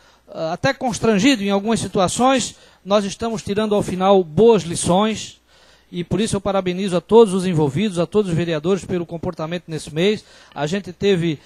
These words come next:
tranquilidade pra encarar isso com profissionalismo, com responsabilidade,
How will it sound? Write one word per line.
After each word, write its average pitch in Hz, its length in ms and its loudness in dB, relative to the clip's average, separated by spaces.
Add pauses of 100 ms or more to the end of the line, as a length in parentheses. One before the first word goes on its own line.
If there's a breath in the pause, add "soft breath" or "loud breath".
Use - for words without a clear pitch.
(200 soft breath)
tranquilidade 202 760 0
pra 180 200 -4
encarar 165 360 0
isso 180 280 -4
com 190 180 -10
profissionalismo, 170 1120 -2
com 175 160 -10
responsabilidade, 170 1300 -2